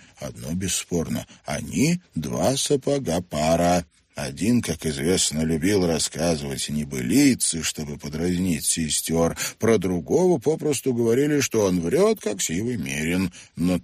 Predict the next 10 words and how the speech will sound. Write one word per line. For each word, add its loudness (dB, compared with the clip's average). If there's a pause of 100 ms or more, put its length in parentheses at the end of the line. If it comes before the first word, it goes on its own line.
так 0 (120)
или -12
иначе, 2 (400)
много 2
лет 2
спустя, 0
когда 2
стала 2
совсем 0
взрослой, -2